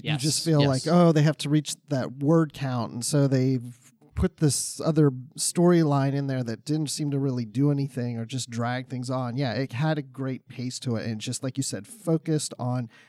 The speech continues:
Speaker 1: "This is the story, this is the characters, and we're keeping with them. We're staying with them through the whole book." And so you're invested more into the story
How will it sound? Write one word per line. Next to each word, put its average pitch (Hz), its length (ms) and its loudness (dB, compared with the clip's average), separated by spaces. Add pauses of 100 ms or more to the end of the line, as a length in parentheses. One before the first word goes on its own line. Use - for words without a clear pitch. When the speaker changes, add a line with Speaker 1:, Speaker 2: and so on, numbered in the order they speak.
Speaker 1:
"This 147 180 2
is 170 120 0
the 170 100 -4
story, 143 360 2
this 131 260 2
is 147 100 -8
the 165 80 -6
characters, 131 540 -4
and 135 140 -6
we're 151 140 0
keeping 196 580 -4
with 151 240 0
them. 90 340 -12 (140)
We're 127 160 -8
staying 156 340 -2
with 151 140 -2
them 143 160 -4
through 131 200 -6
the 123 100 -6
whole 123 200 -6
book." 104 360 -8
And 123 100 -10
so 160 120 -2
you're 147 220 4
invested 123 640 -6
more 104 280 -4
into - 260 -12
the 113 100 -10
story 123 480 -4